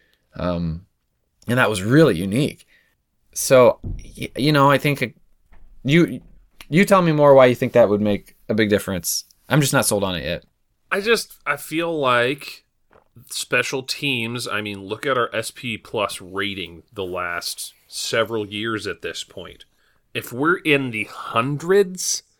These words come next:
Speaker 2: consistently
Speaker 1: Yeah.
Speaker 2: in our ranking, it's not just the kicking.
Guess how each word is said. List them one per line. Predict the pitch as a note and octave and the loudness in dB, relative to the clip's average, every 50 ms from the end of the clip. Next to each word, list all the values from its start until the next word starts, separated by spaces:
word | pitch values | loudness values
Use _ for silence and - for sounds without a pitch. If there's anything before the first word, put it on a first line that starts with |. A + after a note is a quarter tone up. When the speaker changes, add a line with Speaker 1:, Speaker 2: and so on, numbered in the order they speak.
| _ _ _ _ _ _ _ _ | _ _ _ _ _ _ _ _
Speaker 2:
consistently | - C3+ A#2+ - F#2 F#2+ F2 - - - G3 G3+ - F3 F#2 G2+ G#2 G2+ | -6 -6 -4 0 2 2 2 2 0 -2 -4 -4 -2 -4 -4 -4 -4 -4
Speaker 1:
Yeah. | - - | -4 -2
Speaker 2:
in | C3 B2+ | 0 2
our | A#2+ A#2 A2 | 4 4 4
ranking, | G#2 G#2+ A2 A#2 C3+ D#3 D3 - F#3+ G3 G#3 G#3+ A3 G#3+ - - _ _ _ _ _ _ _ _ _ _ _ | 4 4 4 4 2 0 0 0 0 0 0 -4 -8 -10 -14 -20 _ _ _ _ _ _ _ _ _ _ _
it's | - C#3 C3 D3 | -2 -2 0 0
not | C#3 C3 D3 F3 A3 G3 D3 | 0 2 2 2 2 0 -4
just | A2+ - D#3 F3 G3+ - - - _ | 2 4 4 4 4 2 -2 -10 _
the | B2 | -14
kicking. | - _ - - C4 - - F3 A#2+ G#2 F2+ | -14 _ -10 -10 -10 -6 -4 -6 -6 -6 -8